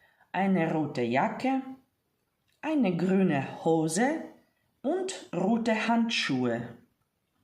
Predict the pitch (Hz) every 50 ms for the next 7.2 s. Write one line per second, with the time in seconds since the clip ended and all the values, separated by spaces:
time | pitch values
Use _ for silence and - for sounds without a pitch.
0 | _ _ _ _ _ _ _ _ _ _ _ _ _ _ _ _ _ _ _ _
1 | _ _ _ _ _ _ _ _ _ _ _ _ _ _ - 208 214 202 190 -
2 | - 262 285 - - - 220 220 214 202 196 190 185 - - 175 185 202 - -
3 | - - - 208 196 190 180 175 202 202 208 202 - - 143 127 117 - - -
4 | 151 156 151 139 135 131 156 147 139 - 147 139 123 120 123 123 123 - - _
5 | _ _ _ _ _ _ _ _ _ _ _ _ _ _ _ _ _ _ _ _
6 | - 214 220 214 - - 202 - - - - - 220 254 247 233 - 156 - -
7 | - - - -